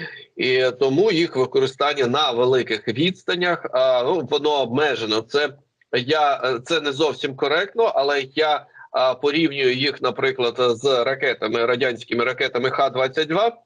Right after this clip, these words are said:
е, які також мають велику кількість, е, конструктивних, е, недоліків, які не змогли, е, якось вирішити за десятки років. І зараз, е, під час, е, вже повномасштабної війни,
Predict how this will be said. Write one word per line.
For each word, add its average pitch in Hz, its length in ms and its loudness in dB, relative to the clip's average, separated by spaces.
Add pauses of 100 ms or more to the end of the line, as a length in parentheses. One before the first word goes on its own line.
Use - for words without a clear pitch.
(260)
е, 139 220 2
які 147 260 -2
також 165 400 -2
мають 123 340 0
велику 143 360 0
кількість, 139 520 -2 (520)
е, 127 40 -2
конструктивних, 127 1120 -2
е, 120 300 2
недоліків, 175 680 -2
які 156 280 0
не 151 240 0
змогли, 143 560 0 (480)
е, 131 500 2
якось 135 400 -2
вирішити 127 600 0
за 120 340 0
десятки 113 520 -2
років. 196 360 2 (540)
І 143 200 2
зараз, 180 580 0
е, 139 120 2
під 139 180 -6
час, 139 320 -2
е, 120 380 4
вже 117 320 0
повномасштабної 127 800 0
війни, 160 360 0